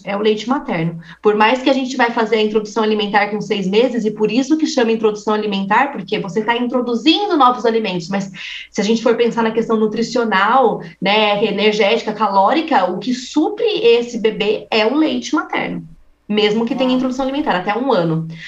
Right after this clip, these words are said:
Speaker 1: Aí, depois de um ano, a gente começa a espaçar essas mamadas, mas o recomendado é aleitamento materno até dois anos ou mais. E aí, né, sempre é uma pergunta também, "Mas e aí, quando que eu devo desmamar meu bebê?"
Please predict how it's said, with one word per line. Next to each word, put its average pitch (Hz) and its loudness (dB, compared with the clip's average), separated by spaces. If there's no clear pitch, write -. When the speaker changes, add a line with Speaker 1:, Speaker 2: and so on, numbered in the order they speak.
Speaker 1:
Aí, 196 2
depois 233 6
de 254 0
um 262 0
ano, 240 2
a 311 2
gente 262 0
começa 214 -2
a 226 -2
espaçar - 0
essas 208 -2
mamadas, 220 0
mas 220 4
o 240 2
recomendado 220 2
é 254 2
aleitamento 226 0
materno 226 0
até 240 0
dois 220 4
anos 240 2
ou 233 4
mais. 175 2
E 202 2
aí, 214 2
né, 220 4
sempre 240 2
é 254 4
uma 254 2
pergunta 254 0
também, 254 2
"Mas 247 0
e - 2
aí, 453 6
quando 415 0
que 466 4
eu - 4
devo 262 -2
desmamar 247 4
meu 220 4
bebê?" 175 2